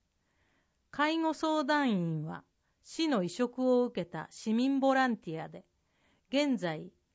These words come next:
二十人で活動を行っています。利用者のために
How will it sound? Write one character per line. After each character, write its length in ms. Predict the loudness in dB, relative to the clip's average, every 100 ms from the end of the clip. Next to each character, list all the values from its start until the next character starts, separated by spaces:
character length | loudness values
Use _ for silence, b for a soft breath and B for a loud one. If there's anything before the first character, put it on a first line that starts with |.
| -2
二 200 | 0 0
十 240 | 0 0
人 280 | 0 0 -2
で 120 | -6
活 320 | -8 -10 -8
動 480 | -4 -2 0 2 2
を 60 | 0
行 120 | -4
っ 200 | -4 -6
て 180 | _ -8
い 120 | -8
ま 140 | -10
す。 260 | -14 -20 -20 _ _ _ _ _ _ _ -6
利 160 | -2 0
用 180 | 0
者 160 | -2 -4
の 120 | -4
た 180 | -8 -8
め 140 | -6
に 200 | -6 -8